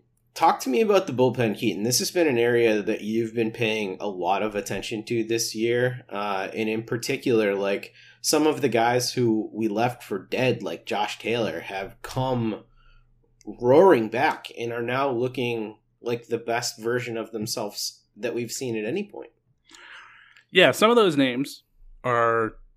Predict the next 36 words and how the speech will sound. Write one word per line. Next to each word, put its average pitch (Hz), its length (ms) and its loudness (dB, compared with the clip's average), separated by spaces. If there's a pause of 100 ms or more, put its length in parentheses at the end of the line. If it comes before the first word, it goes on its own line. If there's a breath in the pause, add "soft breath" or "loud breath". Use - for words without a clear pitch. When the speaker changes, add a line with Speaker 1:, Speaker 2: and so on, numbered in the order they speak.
(440)
Speaker 2:
expected. 131 640 -2 (760)
Uh, 113 180 0
Ottavino, 113 580 -2 (260)
Whitlock, 113 500 -2 (720)
even 120 400 -8
Joe 127 100 0
Winston 117 260 -4
Hernandez 107 260 -2
has 110 200 -2
his 104 100 -8
hot 104 200 -4
streaks, - 420 -12
so 101 340 -8 (440)
two 123 160 -4
weeks 107 260 -8
of 104 80 -14
no 107 120 -8
runs, 98 380 -8
sure. 101 380 -6
But - 100 -14
Josh 175 240 0
Taylor 131 220 0
is 104 60 -8
the 120 60 -10
one 107 140 -8
that 98 60 -10
really 101 160 -8
stuck - 300 -10
out. 104 240 -4 (920)
And 156 180 4
the 143 40 2
biggest 190 340 -2
hat - 260 2
tip - 260 -8
to 117 120 -12
him 117 360 -6